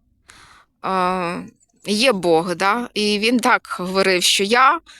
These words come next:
а, ну, не, не, е, Наполеон, да, він тоді був нап-, був і є, е, лишається, да, в історичних фактах. Він казав, що він і Македонський, Карл, всі завойовували, хотіли завоювати цей світ.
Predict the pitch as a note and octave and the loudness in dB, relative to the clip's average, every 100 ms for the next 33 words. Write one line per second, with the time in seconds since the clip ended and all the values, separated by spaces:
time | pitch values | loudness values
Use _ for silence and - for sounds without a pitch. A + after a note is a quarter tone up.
0 | _ _ _ F3+ F3+ F#3 F3+ D#3+ D3 - | _ _ _ -12 -8 -6 -6 -8 -10 -4
1 | E3 G3+ A3+ G2 F3 E3+ F3 - _ _ | 0 2 2 2 -2 -2 -6 -10 _ _
2 | G#3 A3 A3+ G3 E3+ E3+ F3 G#3 B3+ - | -6 0 2 2 2 0 0 0 0 -6
3 | - - F#3+ F3+ F3 F3 E3+ F#3 F#3 F#3 | -12 -4 -2 -2 -2 -2 -2 -2 -2 -4
4 | - G3 - F3+ G3 D4 G#3+ F3+ G#3 - | -8 -8 -8 -2 2 2 2 0 -2 -2
5 | - - - F#3 G3 - - F#3 - G#3 | -6 -8 -4 -4 -4 -10 -6 -2 0 0
6 | G#3 - F3 F3 F#3+ - G3 F3+ - G3 | -2 -2 -2 -2 -2 -2 0 -2 -2 -4
7 | - D3+ - F#3+ G3 G#3+ G#3 G#3+ G#3 G3 | -2 -2 -2 -8 -6 -2 -2 0 0 2
8 | - G3+ G3+ C#4 E4+ D#4+ - - - C4 | 0 0 0 0 0 -4 -12 -20 -16 -16
9 | A#3 F#3+ F#3+ F#3+ F#3+ G3+ A3+ G3 B3+ C#4 | -12 -4 -2 0 0 0 0 4 4 4
10 | B3 - G3+ A3 F#3+ A3 A#3 A3 G#3+ G#3+ | 0 -2 -4 0 2 2 2 2 4 2
11 | A#3 A#3+ A3+ A#3 A3 G#3+ B3+ A3 G#3+ G#3+ | 0 2 2 4 4 4 4 4 4 2
12 | - G#3 A3+ A3 F#3+ A3+ A#3 G#3+ A3 G#3 | -2 0 2 2 2 0 0 -2 0 2
13 | - A3 C4+ C#4 - | 0 0 0 0 -6